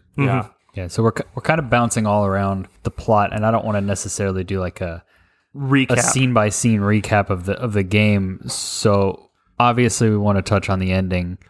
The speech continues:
Speaker 3: and we wanna touch on how they grow together in a relationship. I also wanted to touch on kinda how Ellie, how her character develops, because ultimately it ends up kinda being her story, and
Speaker 1: Mm-hmm.
Speaker 3: the sequel is a hundred percent her story.
Speaker 1: Oh, yeah.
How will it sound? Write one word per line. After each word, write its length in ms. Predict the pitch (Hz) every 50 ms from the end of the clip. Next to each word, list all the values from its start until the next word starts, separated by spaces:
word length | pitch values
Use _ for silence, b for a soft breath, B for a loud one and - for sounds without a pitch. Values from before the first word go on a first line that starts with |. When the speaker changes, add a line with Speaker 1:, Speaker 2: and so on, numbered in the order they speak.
| b b -
Speaker 3:
and 120 | 110 101
we 80 | 98 98
wanna 220 | 98 98 98 95
touch 300 | - - 107 95 - -
on 240 | 95 92 92 92 - - _
how 200 | - 110 101 95
they 300 | 90 92 90 90 90 85 - - - _ _ -
grow 240 | - 110 104 104
together 420 | 98 98 92 101 98 98 98 98 95
in 60 | 95
a 40 | 92
relationship. 720 | 92 90 90 90 85 - - 95 90 - - 92 90 - - - -
I 80 | -
also 240 | 110 110 107 - 120
wanted 220 | 113 110 107 104
to 100 | 101 98
touch 260 | - - 110 101 - -
on 140 | 98 95
kinda 260 | 95 - 98 92 90 87
how 140 | 95 95
Ellie, 640 | - - - 101 101 98 95 92 90 92 95 - _ _
how 160 | - - 95
her 220 | 87 110 120 123
character 400 | - - 113 104 98 90 - 98
develops, 460 | 90 90 85 95 90 90 90 - -
because 300 | - 98 95 - 107 98
ultimately 640 | 104 107 117 113 - 117 110 107 107 104 98 98 - - -
it 80 | 127 127
ends 180 | 139 143 135
up 140 | 135 107 -
kinda 240 | - 120 117 117 110
being 220 | 104 104 98 92 90
her 220 | - - 104 98
story, 580 | - - - - 101 98 92 87 82 85 85 - -
and 160 | 107 98 151
Speaker 1:
Mm-hmm. 120 | 143 139 139 - - - -
Speaker 3:
the 120 | - 127
sequel 480 | - - 123 110 104 - 104 95 92 90
is 300 | 90 87 - - - - - _ _ _ -
a 80 | - 110
hundred 300 | 135 120 110 101 98 90
percent 480 | - 87 85 - - - 85 78 - - -
her 200 | - 101 92 82
story. 440 | - - - 90 80 78 78 80 82
Speaker 1:
Oh, 100 | 170 165
yeah. 180 | 143 120 -